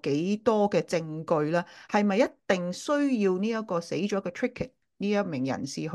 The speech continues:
作證，先至能夠繼續完成檢控呢？噉樣，噉其實呢個都係未知之數。但係整件事，誒，阿 Jack，你覺得其實點解咁轟動？係咪話，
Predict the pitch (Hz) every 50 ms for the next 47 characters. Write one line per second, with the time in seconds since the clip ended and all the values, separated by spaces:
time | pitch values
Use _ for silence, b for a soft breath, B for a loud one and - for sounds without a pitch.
0 | 175 160 - - 170 160 - - 180 175 170 175 - 277 277 262 233 196 175 151
1 | 123 117 123 139 143 180 175 170 - 175 165 170 - - - 151 151 139 120 127
2 | 143 139 - 156 139 139 143 139 - 151 180 220 240 262 247 208 190 196 208 220
3 | 226 220 220 214 208 190 - 151 160 170 151 156 b b b b b b b b
4 | b 254 - 440 415 240 185 185 175 185 254 269 254 214 262 254 226 196 180 156
5 | 147 160 160 - 220 220 214 - 214 208 - 185 160 B B B B B - 220
6 | 226 226 220 - 208 220 269 392 466 466 - 254 233 226 226 214 220 - - -
7 | - 220 208 202 202 196 202 b b b b b b b - 196 190 190 185 180
8 | 180 - - 214 269 277 254 226 214 - 233 214 - 311 302 - _ _ _ _
9 | _ _ _ _ _ - - 196 170 196 - 208 202 - 214 247 302 339 339 -
10 | 254 240 240 233 240 - - - 302 285 277 277 277 277 269 262 190 175 170 175
11 | 180 190 180 175 170 165 170 170 165 165 165 165